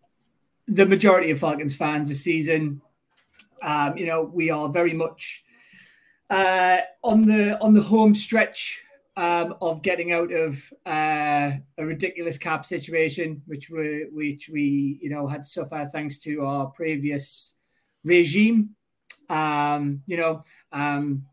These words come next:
Dan Quinn, as much as, you know, he was a nice guy and, you know,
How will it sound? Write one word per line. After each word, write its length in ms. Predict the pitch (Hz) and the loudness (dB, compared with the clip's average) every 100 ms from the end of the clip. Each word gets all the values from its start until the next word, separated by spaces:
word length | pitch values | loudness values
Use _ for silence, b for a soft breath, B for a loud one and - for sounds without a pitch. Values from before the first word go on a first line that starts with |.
| - | -6
Dan 220 | 165 160 | -6 -4
Quinn, 320 | 175 170 170 | -2 -2 -2
as 100 | 143 | -6
much 240 | 160 147 | -8 -8
as, 400 | 160 143 135 - - | -8 -8 -8 -14 -12
you 100 | 165 | -8
know, 140 | 151 | -6
he 60 | 151 | -4
was 120 | 139 | -4
a 40 | |
nice 220 | 160 160 | -4 -4
guy 300 | - 160 160 | -4 -2 0
and, 280 | 160 147 135 - b b b b | 0 -2 -4 -8 b b b b
you 100 | 151 | -10
know, 240 | 147 143 | -6 -6